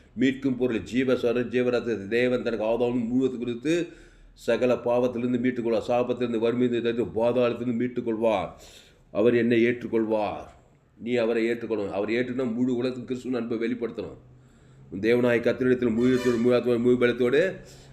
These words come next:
அன்பு கூறுவார்." அதுக்கு ஒப்பா இரு, இரண்டாவது பேர், "உன்னிடத்தில் அன்பு கூறு, பிறனிடத்தில் அன்பு கூறுவாயாக." ஜெபம் பண்ணலாமா? அப்போ, ஆனாலும், ம், என் தேவன் என் ஆத்துமாவை பாதாளத்தை வல்லமைக்கு மீட்பார்.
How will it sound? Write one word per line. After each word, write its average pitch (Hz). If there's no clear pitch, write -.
அன்பு 120
கூறுவார்." 113
அதுக்கு 107
ஒப்பா 127
இரு, 120
இரண்டாவது 120
பேர், 110
"உன்னிடத்தில் 123
அன்பு 123
கூறு, 117
பிறனிடத்தில் 120
அன்பு 117
கூறுவாயாக." 107
ஜெபம் 120
பண்ணலாமா? 123
அப்போ, 98
ஆனாலும், 120
ம், 139
என் 107
தேவன் 117
என் 104
ஆத்துமாவை 113
பாதாளத்தை 113
வல்லமைக்கு 107
மீட்பார். 98